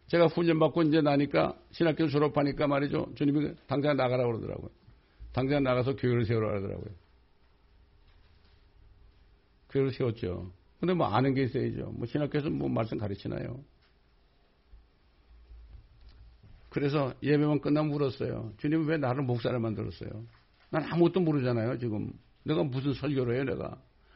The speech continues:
아, 심지어는 예수 안 믿는 친구가 우리 교회 왔다 뭐라는 줄 알아요? "아, 송 목사, 설교는 그렇게 하는 게 아니야." 그래요. <laughs> 아, 기가 막히잖아요, 여러분. 지나고 나니까 맞아요, 그 사람이. 맞더라고.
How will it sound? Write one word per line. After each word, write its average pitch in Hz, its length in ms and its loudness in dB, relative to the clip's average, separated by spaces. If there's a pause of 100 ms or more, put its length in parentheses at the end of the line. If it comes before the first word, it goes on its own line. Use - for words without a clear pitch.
(160)
아, 180 120 4
심지어는 185 480 2
예수 165 300 6
안 160 120 4
믿는 160 220 4
친구가 165 340 2
우리 170 160 2
교회 160 160 4
왔다 156 240 4
뭐라는 139 320 4
줄 147 80 2
알아요? 143 240 2 (340)
"아, 143 140 4
송 151 220 0
목사, 151 360 2 (200)
설교는 160 460 2
그렇게 147 280 4
하는 113 180 8
게 139 80 6
아니야." 147 300 4
그래요. 151 560 6
<laughs> - 20 -20
아, 117 220 0 (160)
기가 127 220 0
막히잖아요, 123 460 -2
여러분. 117 340 -6 (1600)
지나고 185 320 4
나니까 180 240 6
맞아요, 165 360 4
그 143 80 0
사람이. 120 580 -2 (1120)
맞더라고. 165 680 0